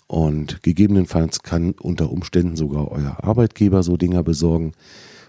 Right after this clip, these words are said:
Und dann füllt den aus, unterschreibt den und steckt ihn euch in den Geldbeutel.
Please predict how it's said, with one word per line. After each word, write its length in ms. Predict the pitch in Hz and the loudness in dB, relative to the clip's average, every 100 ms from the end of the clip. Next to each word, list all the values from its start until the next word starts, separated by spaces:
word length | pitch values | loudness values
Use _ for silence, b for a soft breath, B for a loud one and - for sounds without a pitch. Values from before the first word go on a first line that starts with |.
| B | B
Und 400 | - 80 78 - | -2 0 -2 -6
dann 180 | - 90 | 0 0
füllt 240 | 82 156 120 | 2 0 2
den 160 | 85 | -2
aus, 240 | 71 87 - | 0 -2 -2
unterschreibt 600 | 80 78 - 76 78 - | -2 -2 -2 -4 -2 -2
den 140 | 82 | -4
und 140 | 60 | -4
steckt 280 | - 80 - | -4 -4 -2
ihn 80 | 76 | -6
euch 140 | 69 | -4
in 100 | 73 | -6
den 40 | 71 | -4
Geldbeutel. 540 | 78 80 85 82 80 | -4 2 4 4 2